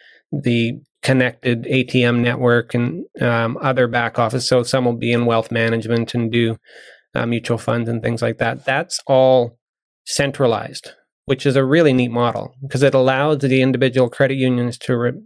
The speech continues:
retain autonomy in their own communities and serve their own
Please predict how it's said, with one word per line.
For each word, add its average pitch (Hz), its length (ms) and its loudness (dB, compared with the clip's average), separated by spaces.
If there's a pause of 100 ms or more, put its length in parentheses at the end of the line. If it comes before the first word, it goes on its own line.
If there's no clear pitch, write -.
(140)
retain 123 600 -4 (800)
autonomy 139 540 2
in 127 120 2
their 123 140 4
own 123 140 0
communities 156 560 2
and 127 140 -2
serve 120 240 -2
their 120 140 -2
own 117 280 -4